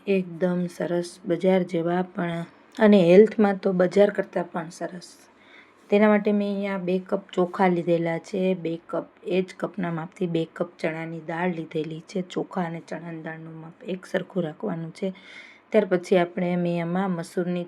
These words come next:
ત્રણ મોટી ચમચી, અડદની ત્રણ ચમચી મોટી,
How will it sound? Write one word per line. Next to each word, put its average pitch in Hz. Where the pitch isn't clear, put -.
ત્રણ 175
મોટી 170
ચમચી, 180
અડદની 185
ત્રણ 175
ચમચી 175
મોટી, 175